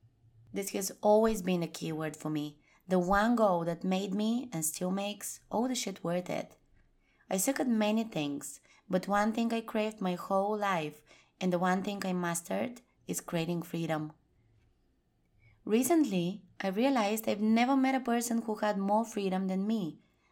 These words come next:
Not the business owners, not the happiest people, not the world travelers. Working on your mindset and building a business allows you to do something very special.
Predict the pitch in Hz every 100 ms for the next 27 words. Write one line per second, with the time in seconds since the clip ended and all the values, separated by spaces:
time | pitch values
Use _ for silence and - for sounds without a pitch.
0 | _ 185 202 220 233 226 226 226 220 220
1 | 220 214 - 185 180 202 214 214 214 214
2 | 208 - 202 190 196 196 180 180 202 208
3 | 196 196 190 - 175 175 175 156 151 147
4 | - _ _ _ _ _ _ _ 180 196
5 | 233 311 339 311 247 208 202 220 - 156
6 | 175 175 175 196 233 254 214 208 180 170
7 | 170 - - 175 185 208 240 220 185 190
8 | 185 175 175 165 165 156 160 - 156 151
9 | 160 151